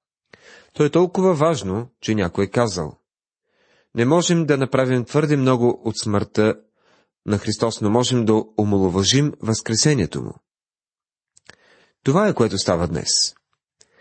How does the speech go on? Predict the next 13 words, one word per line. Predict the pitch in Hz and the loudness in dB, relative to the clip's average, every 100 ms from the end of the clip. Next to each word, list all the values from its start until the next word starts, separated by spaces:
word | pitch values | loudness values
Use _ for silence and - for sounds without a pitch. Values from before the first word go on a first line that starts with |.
| _ - | _ -10
Богословски | 82 85 104 95 - 92 | -8 0 0 0 -4 -2
книги, | 117 110 120 123 | 0 2 0 0
църковни | - - 101 107 104 | -4 -2 0 2 0
химни, | - 123 120 120 127 | 0 0 2 0 0
проповеди, | - 113 - 110 113 113 117 - - _ | -2 -4 0 0 2 2 0 -6 -20 _
всички | - 170 - - 170 | -6 -4 -6 -6 -4
посвещават | - 143 120 110 131 127 123 | -4 -4 -4 -2 0 2 0
цели | 160 170 156 | 0 2 2
раздели | 123 113 117 107 | 2 2 0 0
на | 104 | -2
смъртта | - 101 - 92 | -2 -4 -2 -4
на | 85 | -4
Христос. | 98 95 71 - - - | -6 -6 -6 -8 -10 -14